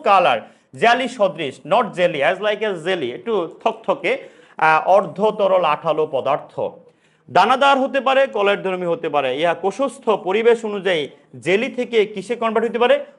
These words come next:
তরলে। আবার তরল থেকে জেলিতে পরিবর্তিত হতে পারে। তার মানে এটা কিন্তু ঊর্ধ্বপাতিত পদার্থ না।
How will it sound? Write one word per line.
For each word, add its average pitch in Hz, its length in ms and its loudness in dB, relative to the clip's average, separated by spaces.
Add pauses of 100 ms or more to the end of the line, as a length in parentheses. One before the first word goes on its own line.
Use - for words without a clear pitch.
(100)
তরলে। 208 480 4 (180)
আবার 220 300 4 (160)
তরল 202 260 2
থেকে 269 420 -2 (220)
জেলিতে 185 540 -2 (220)
পরিবর্তিত 202 540 -2
হতে 156 280 -2
পারে। 131 220 2 (200)
তার 185 160 4
মানে 220 160 -4
এটা 214 80 -6
কিন্তু 220 180 -6
ঊর্ধ্বপাতিত 202 600 -4
পদার্থ 208 300 -2
না। 208 380 2